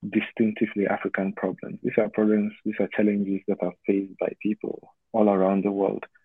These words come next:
Poverty is not restricted to Africa. Um, like, uh, inequality, uh, low quality education, all of those are not, uh,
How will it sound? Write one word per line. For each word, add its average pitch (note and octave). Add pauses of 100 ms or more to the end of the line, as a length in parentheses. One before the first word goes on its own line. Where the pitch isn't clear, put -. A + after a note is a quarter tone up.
(180)
Poverty G#2
is G2
not G2+ (100)
restricted F#2+
to -
Africa. - (600)
Um, - (240)
like, G2 (720)
uh, G2
inequality, G#2+
uh, - (300)
low A2
quality G#2+
education, G#2+
all C3+
of A2
those G#2+ (460)
are G#2+
not, G#2 (160)
uh, -